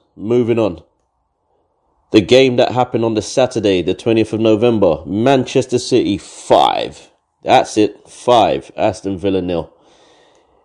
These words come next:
Interesting game, this one, because I generally thought that Aston Villa would try to exploit Manchester City's, uh, weaknesses, which means, in my opinion,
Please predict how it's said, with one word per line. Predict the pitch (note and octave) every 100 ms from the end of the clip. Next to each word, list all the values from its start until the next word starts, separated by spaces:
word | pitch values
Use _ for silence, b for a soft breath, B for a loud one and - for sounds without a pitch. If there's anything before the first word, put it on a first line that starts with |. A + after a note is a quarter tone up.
| _
Interesting | D3 D3+ E3 D3 D3
game, | C3 C#3+ B2
this | G#2 -
one, | A2 A#2
because | G#2+ - A2+ A2 A2
I | A2+
generally | A2+ A#2+ A2+ G#2+
thought | - A2
that | E2 -
Aston | G#2 - G2
Villa | G#2 G2+
would | F#2 F#2+ E2+ - - _ _
try | _ - A2
to | - G#2
exploit | - - - G#2+ G2 - - _ _ _ -
Manchester | G#2 - G2 F2
City's, | - G#2+ G2 F#2 - -
uh, | F#2 F#2
weaknesses, | F2 G#2+ - F#2+ G#2 F#2
which | F2 G2 -
means, | G2+ A2 A2 F#2+ - - - _ b b b b
in | F2+
my | G2+ G#2
opinion, | E2+ G2+ G2 F#2